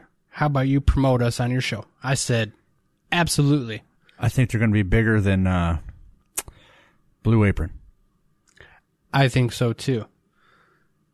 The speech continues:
Speaker 1: Well, our sponsor is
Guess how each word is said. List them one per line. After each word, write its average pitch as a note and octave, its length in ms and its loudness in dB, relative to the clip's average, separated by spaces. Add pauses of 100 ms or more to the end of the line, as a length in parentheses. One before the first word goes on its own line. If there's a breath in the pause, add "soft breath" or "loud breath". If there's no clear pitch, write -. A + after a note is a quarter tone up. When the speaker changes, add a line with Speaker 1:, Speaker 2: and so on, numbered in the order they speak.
(160)
Speaker 1:
Well, C3 380 2 (340)
our A#2 140 -4
sponsor C3 720 0
is A#2+ 400 0